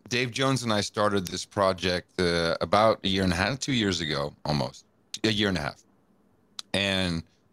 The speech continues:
uh, the, the genesis of it, uh, was two, was multiple steps, but it, it's when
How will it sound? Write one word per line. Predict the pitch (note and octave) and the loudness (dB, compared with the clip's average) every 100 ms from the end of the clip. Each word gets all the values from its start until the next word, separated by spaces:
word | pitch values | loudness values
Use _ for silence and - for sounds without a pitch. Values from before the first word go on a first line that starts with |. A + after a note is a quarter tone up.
| _ _ - | _ _ 2
uh, | F#2 F2+ F2+ F2 _ - | 2 4 2 0 _ -2
the, | G2+ F#2+ F2 E2+ E2 - _ _ _ _ _ _ _ - - - | 0 2 2 0 -2 -6 _ _ _ _ _ _ _ -20 -12 -6
the | F2+ | -4
genesis | E2 B2 E3+ G3+ - G2 E2+ - | -2 -2 0 -2 -4 -6 -6 -4
of | F2 E2+ | -4 -2
it, | E2 E2 - _ _ _ _ _ _ _ _ - | -2 -4 -6 _ _ _ _ _ _ _ _ -4
uh, | F#2 F2+ F2 E2+ E2 E2 D#2+ | 0 2 2 2 2 2 0
was | F#2 G2+ - | 0 0 -2
two, | - C3 B2 | -6 -6 -4
was | G#2 G#2+ - | -2 -2 -2
multiple | G#2+ B2+ D3 - G2 | 2 4 2 0 -4
steps, | - F2 D#2 - | -2 -4 -4 -4
but | G#2+ G#2 | -4 -4
it, | - | -4
it's | G#2 - - - _ _ _ _ _ _ A2+ | -6 -6 -10 -14 _ _ _ _ _ _ 4
when | B2 A#2+ A#2+ A#2+ | 4 4 4 2